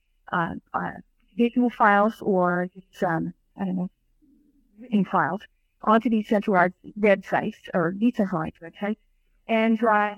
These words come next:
you know, anyone can look at these websites and, uh, have these kinds of things to their own, uh, community. And so in my case,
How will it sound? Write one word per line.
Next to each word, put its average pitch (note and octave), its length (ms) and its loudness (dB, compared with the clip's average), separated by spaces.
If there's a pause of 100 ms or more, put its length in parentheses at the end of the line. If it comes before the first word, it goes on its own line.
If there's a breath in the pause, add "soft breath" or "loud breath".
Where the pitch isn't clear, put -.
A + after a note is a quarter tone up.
you B3+ 140 2
know, G#3 80 2
anyone A3 340 2
can G#3 360 -2
look A#3+ 260 0
at A#3 80 -2
these F#3+ 140 -8
websites - 500 -10
and, G3 240 0
uh, F3+ 140 2
have F#3 180 -2
these F#3 160 -6
kinds F#3 240 -2
of F3+ 120 -4
things F3 280 -10 (160)
to G#3 80 -8
their G3+ 300 0
own, E3+ 240 -8 (760 soft breath)
uh, D#3+ 220 2 (720)
community. F3+ 460 -6
And A3 340 0
so B3 120 0
in A3+ 40 0
my B3+ 160 4
case, - 300 -8